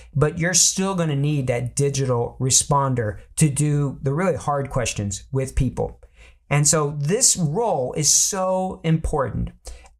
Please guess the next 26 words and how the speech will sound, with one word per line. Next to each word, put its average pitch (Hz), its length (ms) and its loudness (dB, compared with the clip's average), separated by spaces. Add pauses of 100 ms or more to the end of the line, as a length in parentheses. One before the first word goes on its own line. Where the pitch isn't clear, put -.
Ask 185 420 2
open-ended 151 760 0
questions, 117 640 -2 (220)
really 208 440 2
begin 196 300 -2
to 165 60 -2
talk 156 340 0
to 151 80 -2
them, 135 280 -2 (260)
and 165 240 4
don't 240 220 0
always 269 320 -2
answer 196 420 -2
every 175 220 -2
question 175 320 0
they 151 80 0
have. 135 400 -2 (140)
Point 160 300 0
them 175 140 0
back 147 240 -2
to 139 100 -2
the 131 160 -2
authority, 113 600 -2 (120)
to - 100 -4
God's 120 340 0
word. 113 320 -2